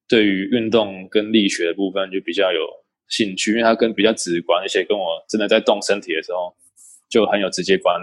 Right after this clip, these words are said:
联。那时候高中在跳街舞，我们就练习一些什么，像单手跳，就单手在地上，然后这样跳跳跳。那个时候就在想说，为什么我的手臂没有弯曲，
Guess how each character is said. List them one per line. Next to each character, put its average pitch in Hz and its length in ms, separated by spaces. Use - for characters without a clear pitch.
联。 82 120
那 131 80
时 135 60
候 135 100
高 127 160
中 123 140
在 123 100
跳 123 240
街 104 220
舞， 98 80
我 85 100
们 85 140
就 107 120
练 117 180
习 101 180
一 - 20
些 104 160
什 90 140
么， 85 60
像 104 180
单 104 160
手 78 240
跳， 87 160
就 101 120
单 104 180
手 82 100
在 90 160
地 90 120
上， 87 120
然 87 120
后 87 40
这 87 80
样 87 80
跳 - 140
跳 85 140
跳。 85 120
那 151 120
个 135 60
时 120 120
候 117 80
就 117 140
在 117 40
想 90 220
说， 104 180
为 160 180
什 - 160
么 92 180
我 95 60
的 98 80
手 92 420
臂 120 280
没 107 80
有 107 160
弯 95 340
曲， 92 500